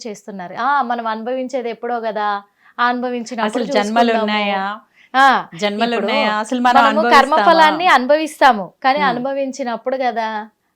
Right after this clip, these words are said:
Speaker 1: అప్పటిలోపు ఇవన్నీ చేసి తీరుదామని ఇదిలోకి జారిపోయినారు ఇక్కడున్న జనాలు. అది వాస్తవం.
Speaker 2: అది ఎందుకు జారిపోయినారు అంటే వాళ్ళకి అసలు మన సనాతన ధర్మం గురించి తెలియదు.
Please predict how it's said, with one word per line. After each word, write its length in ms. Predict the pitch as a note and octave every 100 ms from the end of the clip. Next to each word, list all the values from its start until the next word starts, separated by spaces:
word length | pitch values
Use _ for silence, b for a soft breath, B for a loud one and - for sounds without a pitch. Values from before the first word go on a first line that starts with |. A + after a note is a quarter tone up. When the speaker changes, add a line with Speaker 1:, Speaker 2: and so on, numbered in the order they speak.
| -
Speaker 1:
అప్పటిలోపు 560 | A#3 A#3 A#3+ A#3+ A#3+
ఇవన్నీ 360 | D4 B3+ A#3+ A#3+ B3+
చేసి 180 | A#3 -
తీరుదామని 680 | A3+ G#3+ G#3+ G#3 G3 G3+ F#3+ -
ఇదిలోకి 460 | B3 A3 C4+ C4+ B3+
జారిపోయినారు 640 | A3 G3 G3 G3+ F#3 F3+
ఇక్కడున్న 380 | E3+ F#3 F#3 F#3
జనాలు. 600 | F3 E3+ E3+ F#3 F#3 C4 _ _
అది 180 | G3 F#3+
వాస్తవం. 500 | G3+ F3 C#4 - A3
Speaker 2:
అది 120 | B3
ఎందుకు 520 | C4 C4 D4+ E4 F4+ F4
జారిపోయినారు 840 | C4 B3+ C4 C#4+ D4 C#4 C4+ C4+
అంటే 240 | C4+ B3 D4+
వాళ్ళకి 340 | C#4 A#3 A3+
అసలు 380 | A3 A#3+ C#4+ A4+ _ _ _ _ G#3
మన 460 | G#3 A3+ A3 F#3 -
సనాతన 520 | - G#3 A3+ C4 C#4
ధర్మం 320 | A#3+ A3+ A3
గురించి 280 | G#3+ G#3 G#3 -
తెలియదు. 400 | E3+ D#3 C#3+